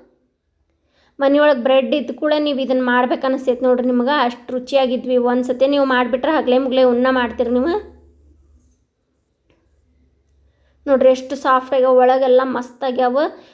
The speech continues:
ಆಲೂಗಡ್ಡೆ ಪಲ್ಯ ಅಂತೂ, ಬ್ರೆಡ್ ಮ್ಯಾಗ ಕೋಟಿಂಗ್ ಮೈದಾ ಹಿಟ್ಟು ಅಂತೂ ನೋ-, ತಿಂತಾ ತಿಂತಾ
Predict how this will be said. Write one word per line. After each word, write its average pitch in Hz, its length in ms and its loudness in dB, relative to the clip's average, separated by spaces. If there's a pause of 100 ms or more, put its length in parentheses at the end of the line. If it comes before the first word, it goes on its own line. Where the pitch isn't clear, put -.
(160)
ಆಲೂಗಡ್ಡೆ 262 520 4
ಪಲ್ಯ 269 380 0
ಅಂತೂ, 262 320 -2 (120)
ಬ್ರೆಡ್ 240 400 -2 (160)
ಮ್ಯಾಗ 247 360 -2
ಕೋಟಿಂಗ್ 254 460 0
ಮೈದಾ 247 300 -2
ಹಿಟ್ಟು 254 260 0
ಅಂತೂ 254 260 -4 (280)
ನೋ-, 247 220 0 (340)
ತಿಂತಾ 254 400 0
ತಿಂತಾ 285 340 -2